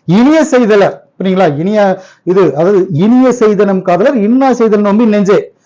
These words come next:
அதாவது இதோட பொருள் இனிய செய்தல், நல்லது செய்தல், இன்னா செய்தல், கெட்டது செய்தல் அப்படிங்கிற பயன்கள், அதனுடைய ப-, பயன்களை வந்து நெருஞ்சி பூ இனியது,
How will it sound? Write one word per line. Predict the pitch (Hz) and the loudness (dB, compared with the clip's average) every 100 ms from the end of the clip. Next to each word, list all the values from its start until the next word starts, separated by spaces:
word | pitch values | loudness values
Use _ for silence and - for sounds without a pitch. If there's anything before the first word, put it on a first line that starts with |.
| _ - | _ -10
அதாவது | 151 190 240 220 285 165 | -2 0 2 0 -2 -4
இதோட | 160 170 | -2 0
பொருள் | 240 233 208 294 - - | 0 0 0 -2 -8 -6
இனிய | 165 233 294 | 0 2 2
செய்தல், | - 175 139 | 0 0 0
நல்லது | 143 175 214 220 | 0 0 0 0
செய்தல், | 196 175 156 277 294 _ - | 0 0 0 0 -2 _ -6
இன்னா | 156 262 302 247 | 0 2 2 2
செய்தல், | 208 156 135 | 0 -2 -4
கெட்டது | 180 175 247 208 | -4 -2 -2 -2
செய்தல் | - 185 226 277 | 0 0 0 -2
அப்படிங்கிற | - 170 185 175 170 - | -2 -2 0 0 -2 0
பயன்கள், | 170 226 240 165 - | 0 2 2 -2 -4
அதனுடைய | 151 165 151 | -6 -2 -2
ப-, | 151 135 147 | -4 -6 -2
பயன்களை | 196 233 220 | 0 2 0
வந்து | 160 139 165 277 277 - - | 0 -2 0 0 -2 -10 -8
நெருஞ்சி | 165 233 311 320 254 | 0 2 2 0 0
பூ | 208 147 160 | 0 -2 -2
இனியது, | 180 214 175 156 269 - | 0 2 2 0 -2 -4